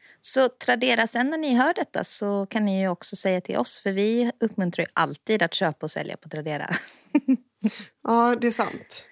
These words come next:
Speaker 2: Ehm, så ni kan väl, eh, call my people, så att säga.
Speaker 1: <laughs> Ja, exakt. Call our people. Vilket är jag och, eh, Rebecca.
Speaker 2: Japp.
Speaker 1: I-, japp.
Speaker 2: Hade du något mer
Speaker 1: Ja,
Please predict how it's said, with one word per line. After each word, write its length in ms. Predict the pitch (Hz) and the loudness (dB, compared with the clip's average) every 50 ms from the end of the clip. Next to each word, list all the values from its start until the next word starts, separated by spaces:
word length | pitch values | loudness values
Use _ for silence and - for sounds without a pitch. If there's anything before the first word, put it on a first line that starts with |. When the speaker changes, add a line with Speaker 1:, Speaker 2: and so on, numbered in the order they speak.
| _ _ - | _ _ -2
Speaker 2:
Ehm, 960 | 226 220 214 214 208 208 202 196 196 196 196 196 196 190 190 190 196 208 240 - _ _ _ | 0 2 2 4 4 4 4 4 2 2 2 0 0 0 -2 -2 -4 -6 -8 -12 _ _ _
så 340 | - - - - 254 240 240 | -4 -4 0 2 2 2 4
ni 200 | 240 254 269 262 | 4 2 0 -2
kan 280 | 262 - 277 262 254 240 | 0 0 0 0 2 2
väl, 340 | 254 254 254 247 240 240 | 2 2 2 2 2 2
eh, 220 | 240 240 233 220 214 226 - | 2 4 2 2 0 -2 -2
call 280 | - 254 226 214 202 | 0 2 2 2 4
my 120 | 208 214 202 | 2 0 0
people, 460 | 202 - 185 170 175 - 190 202 208 | 2 0 0 0 0 0 0 0 0
så 120 | - - | 0 -2
att 120 | 208 202 - | -4 -2 -2
säga. 280 | 196 185 143 - 175 - - _ _ - 302 | 0 0 0 0 -2 -8 -12 _ _ 2 2
Speaker 1:
<laughs> 300 | - - 339 - - 370 | 4 2 4 4 4 4
Ja, 340 | - 370 302 254 240 240 240 | 6 4 4 6 4 4 4
exakt. 300 | 233 214 - - - - - - - - - - | 2 2 2 2 2 2 2 -2 -4 -6 -4 0
Call 220 | 233 240 240 247 254 | 4 4 4 4 4
our 160 | 247 240 - | 2 2 2
people. 460 | 196 220 214 214 190 175 151 - - - - - - - | 2 0 0 2 2 0 0 0 -6 -14 -18 -18 -14 -2
Vilket 380 | 196 233 247 - - 214 - 208 | 0 0 0 2 0 0 2 4
är 240 | 202 190 180 180 - - - | 4 4 4 2 0 -6 -6
jag 480 | 202 208 240 254 277 302 311 262 247 - - - | 2 4 4 6 6 4 2 2 -2 -6 -2 0
och, 320 | 247 233 - _ _ - - _ | 0 0 0 _ _ -20 -8 _
eh, 240 | - 214 208 202 202 - - | 2 2 4 4 2 0 0
Rebecca. 300 | - 208 180 180 - - - _ _ _ _ _ _ _ _ - - - - - _ _ _ _ - | 0 2 2 2 -2 -2 -10 _ _ _ _ _ _ _ _ -20 -20 -20 -20 -20 _ _ _ _ 0
Speaker 2:
Japp. 160 | 214 233 240 - - _ _ _ _ _ _ _ _ _ _ _ _ _ _ _ _ - | 0 0 0 0 -10 _ _ _ _ _ _ _ _ _ _ _ _ _ _ _ _ -12
Speaker 1:
I-, 120 | - - - _ - - | -12 -12 -10 _ -6 -6
japp. 100 | - - _ - - _ _ _ _ - - - _ - | -6 -6 _ -20 -20 _ _ _ _ -18 -18 -16 _ 0
Speaker 2:
Hade 220 | 285 302 254 285 | 2 2 2 2
du 260 | 269 294 294 294 285 285 | 2 4 4 4 4 4
något 180 | 302 302 302 | 2 2 2
mer 300 | 302 - - 208 - - - | 0 0 0 0 -2 -4 0
Speaker 1:
Ja, 160 | 262 370 | 2 4